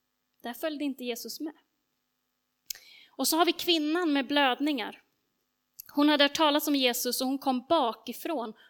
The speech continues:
och rörde vid hans mantel, för hon tänkte: "Om jag bara får röra vid honom så blir jag frisk." Och genast stannade hennes blödning och hon var frisk.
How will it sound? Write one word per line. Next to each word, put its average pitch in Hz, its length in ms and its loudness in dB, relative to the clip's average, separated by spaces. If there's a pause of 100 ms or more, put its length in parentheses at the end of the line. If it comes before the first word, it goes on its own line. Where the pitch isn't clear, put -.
och 294 160 -2
rörde 247 360 0
vid 247 100 0
hans 240 240 -6
mantel, 233 600 -4
för - 180 -8
hon 285 220 0
tänkte: 247 500 -4 (320)
"Om 285 140 2
jag 302 120 6
bara 339 240 4
får 294 160 0
röra 294 380 0
vid 220 200 -4
honom 220 360 -10
så - 140 -8
blir 220 160 -8
jag 214 120 -10
frisk." - 580 -14 (160)
Och 233 120 -6
genast 247 600 -8
stannade 262 460 -6
hennes 214 360 -8
blödning 214 380 -8
och 220 80 -12
hon 214 220 -10
var 277 220 -6
frisk. - 600 -18